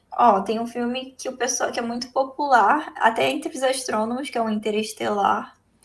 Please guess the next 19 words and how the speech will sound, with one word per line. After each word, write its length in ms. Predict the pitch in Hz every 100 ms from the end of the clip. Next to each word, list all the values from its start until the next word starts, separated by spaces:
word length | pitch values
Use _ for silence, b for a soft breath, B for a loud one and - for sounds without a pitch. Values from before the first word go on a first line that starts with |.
| _ _ _ _ _ _
É, 200 | - 208 202
é 320 | 208 - 208
um 140 | 208
ótimo 380 | 202 208 254 247
filme. 760 | - - 214 214 233 233 233 - -
Contato 680 | 240 240 240 220 233 -
é 80 | 233
um 120 | 214 208
ótimo 380 | 208 - 208
filme. 680 | 208 - 196 202 214 220 240 _ _ _ _ _ _ _ _ -
É, 680 | 214 208 208 208 202 208 202 214 208 202 220 _ _ - -
eu 120 | -
gosto 240 | 277 370 262
do 40 |
filme 220 | 254 247
Perdido 340 | 240 233 226 220
em 80 | 220
Marte 480 | 208 208 233 - -
também. 680 | 214 208 196 226 226 240